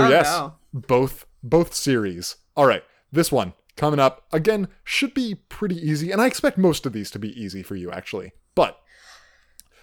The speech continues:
Speaker 2: the protagonist lives out an alternate life under a wacky influence,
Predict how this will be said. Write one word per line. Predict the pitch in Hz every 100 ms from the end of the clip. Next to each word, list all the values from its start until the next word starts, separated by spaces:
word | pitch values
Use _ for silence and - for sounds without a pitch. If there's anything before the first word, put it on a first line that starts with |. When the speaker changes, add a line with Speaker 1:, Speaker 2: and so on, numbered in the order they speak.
| _ -
Speaker 2:
the | 117 185
protagonist | 196 208 - 185 185 127 160 - - _ _ _
lives | 139 156 185 170
out | 202
an | 185 165
alternate | 156 190 202 196 190
life | 160 160 - - _ - -
under | 180 226 202
a |
wacky | 156 127 160 214 185 160
influence, | 190 - 135 110 107